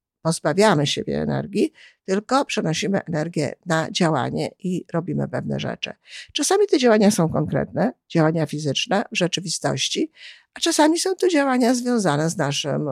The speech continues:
umysłem, związane z naszym mózgiem, związane ze zmianą naszej postawy. Bardzo często, y, dobrym sposobem na to, aby właśnie nie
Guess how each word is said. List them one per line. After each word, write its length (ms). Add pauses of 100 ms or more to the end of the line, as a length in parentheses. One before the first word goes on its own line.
(140)
umysłem, 520
związane 560
z 60
naszym 360 (120)
mózgiem, 460 (340)
związane 680
ze 180
zmianą 440
naszej 280
postawy. 640 (640)
Bardzo 600 (360)
często, 640 (240)
y, 180 (520)
dobrym 560
sposobem 520
na 180
to, 320 (380)
aby 440 (420)
właśnie 640
nie 200